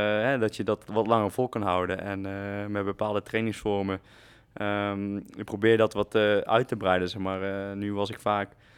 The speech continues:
eh, ik ben vijfde geëindigd in de Tour en dan was ik denk ik ook de vijfde man bergop ongeveer. En dan, eh,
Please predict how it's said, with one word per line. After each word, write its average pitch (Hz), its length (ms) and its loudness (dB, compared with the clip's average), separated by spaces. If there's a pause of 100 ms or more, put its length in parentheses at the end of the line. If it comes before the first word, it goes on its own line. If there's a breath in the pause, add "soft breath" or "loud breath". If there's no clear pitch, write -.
(340 soft breath)
eh, 98 320 -6
ik 98 100 -8
ben 98 140 -2
vijfde 107 340 2
geëindigd 101 440 -2
in 107 60 -2
de 95 120 -4
Tour 117 200 -2
en 104 60 0
dan 98 100 -2
was 110 120 4
ik 113 80 -6
denk 104 200 -2
ik 87 60 -4
ook 95 100 -8
de 95 100 -8
vijfde 104 300 2
man 101 260 -2
bergop 107 380 -2
ongeveer. 95 460 -8 (120)
En 95 200 -10
dan, 98 220 -8
eh, 98 240 -8